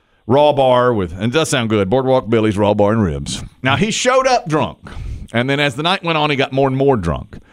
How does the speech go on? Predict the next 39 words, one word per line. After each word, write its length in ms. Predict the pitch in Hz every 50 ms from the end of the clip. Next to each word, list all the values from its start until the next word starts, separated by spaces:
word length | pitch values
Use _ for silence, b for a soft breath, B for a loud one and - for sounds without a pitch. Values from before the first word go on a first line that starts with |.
| B B B B B B B B
So 160 | - - 156 151
when 200 | 160 196 240 262
he 140 | 233 233 233
was 260 | 226 220 208 180 151
done 420 | 135 175 185 190 196 196 196 190
drinking, 460 | 160 143 156 156 135 - 123 117 120 117
they 140 | 120 120
went 180 | 123 143 165 165
out 140 | 160 156 147
into 100 | 135 123
the 60 | 117
parking 360 | 107 - 202 202 208 143 135 127
lot 220 | 123 123 113 120
where 180 | 120 131 135 135
there 240 | 120 131 135 135 135
is 240 | - 131 131 123 104
a 140 | 123 117 117
lake, 600 | 117 135 170 196 185 147 135 135 - - - - - _ _ _
or 180 | - 92 92 101
I 80 | 110 117
would 140 | 113 101 -
say 80 | 98 -
maybe 300 | 117 113 117 123 113 120
even 220 | 113 113 104 104 98
just 200 | 90 95 - -
a 40 | 85
retaining 540 | 80 80 - - 127 123 120 117 107 104
pond, 340 | 101 104 104 95 98 101 101 120
I 100 | 127 127
don't 120 | 117 101
know, 160 | 101 95 95
but 240 | 90 95 95 - -
some 220 | - 170 180 185
body 300 | 151 151 151 147 147 147
of 100 | 143 107 107
water. 380 | 110 101 90 85 80 80 98 b b b b b b b b b b b _
And 180 | 131 139 143 139
he 140 | 175 196 220
decides, 640 | 226 - - 170 151 143 143 139 139 127 110 -